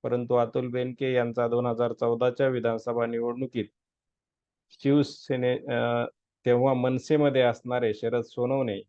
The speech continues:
यांनी त्यांचा पराभव केला होता. आता दोन हजार चौदा आणि दोन हजार एकोणीसच्या विधानसभा निवडणुकीत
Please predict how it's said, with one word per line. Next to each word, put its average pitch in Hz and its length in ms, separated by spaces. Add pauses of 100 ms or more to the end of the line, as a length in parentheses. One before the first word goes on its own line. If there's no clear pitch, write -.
(120)
यांनी 113 340
त्यांचा 113 360
पराभव 110 400
केला 120 280
होता. 123 260 (840)
आता 131 140
दोन 170 240
हजार 175 320
चौदा 156 420
आणि 156 180
दोन 151 240
हजार 139 240
एकोणीसच्या 143 720
विधानसभा 127 600
निवडणुकीत 131 580